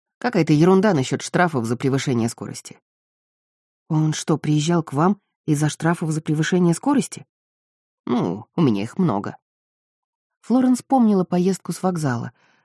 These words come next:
так что поверить было несложно. «Хотите, чтобы я этим занялась?» «Ты? Нет,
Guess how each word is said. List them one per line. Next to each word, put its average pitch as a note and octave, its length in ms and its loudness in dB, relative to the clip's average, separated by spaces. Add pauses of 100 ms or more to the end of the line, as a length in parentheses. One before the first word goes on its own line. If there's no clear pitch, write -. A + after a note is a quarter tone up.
так F3 160 -4
что - 140 -2
поверить E3+ 420 2
было D#3 180 0
несложно. C#3 680 -4 (880)
«Хотите, F3+ 420 -4
чтобы F#3 240 -2
я C4+ 120 2
этим F#3+ 180 0
занялась?» C3+ 460 -4 (960)
«Ты? C#3+ 380 0
Нет, C#3+ 440 -2